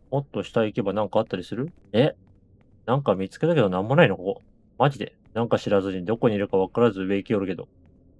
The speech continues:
ん？あった、あった。なんだこれ。角の生えた悪魔の像。悪魔の男性の像、悪魔みたい。あ？これなんかシントラのオフィス、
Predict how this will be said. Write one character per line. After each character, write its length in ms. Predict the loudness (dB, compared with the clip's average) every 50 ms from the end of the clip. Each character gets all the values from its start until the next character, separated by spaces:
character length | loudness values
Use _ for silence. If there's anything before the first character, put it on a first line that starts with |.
| _ _ _ -20 _ -20 _ _ _ _ _ _ _ _ _ _ _ _ _ _ _ _ _ _ _ _ _ _ _ _ -2
ん？ 100 | -2 -2 -4 _ _ 0
あ 120 | 2 2
っ 80 | 2 6
た、 80 | 6
あ 60 | 4 4
っ 60 | 6
た。 100 | 4 2 2 2 -2
な 60 | -2
ん 20 | -2
だ 80 | -2
こ 60 | -2
れ。 100 | -4 -6 -8 _ _ _ _ _ _ -20 _ _ _ _ _ _ _ _ _ _ _ _ _ _ _ _ _ _ -20 _ -20 _ _ _ _ -20 -20 -20 _ _ -20 -20 _ _ _ _ _ _ _ _ _ _ _ _ _ -20 -20 -20 -20 _ _ _ _ _ _ -20 _
角 200 | 4 6 6 8
の 100 | 6 6 6
生 120 | 8 6
え 60 | 6 6
た 100 | 4 2
悪 160 | 2 2 -2
魔 100 | -2 -2
の 120 | -2 -4 -6
像。 240 | -10 -14 -14 -14 _ _ _ _ _ -20 _ _
悪 200 | 4 4 6 6
魔 60 | 2 2
の 100 | 4 4
男 180 | 2 2 2
性 100 | 2 0
の 80 | -2 -2
像、 160 | 0 2 2
悪 140 | 2 2 2
魔 80 | 0
み 80 | 0 0
た 80 | -2 -6
い。 100 | -10 -10 _ _ _ _ _ _ _ _ _ _ _ _ -20 _ _ _ _ -20 _ _ _ _ _ _ _ _ _ _ _ -6
あ？ 300 | -4 -4 -4 -6 -6 -10 -14 _ _ _ _ _ -20 _ _ _ _ _ _ _ _ _ _ _ _ _ _ _ _ _ _ _
こ 80 | -2 0
れ 100 | 2 4
な 80 | 4
ん 60 | 4
か 100 | 4 2
シ 160 | 2 2 0 0
ン 80 | 2
ト 100 | 2 4
ラ 80 | 2 4
の 140 | 4 2 2
オ 40 | 2
フ 60 | 0
ィ 20 |
ス、 160 | -2 -4 -10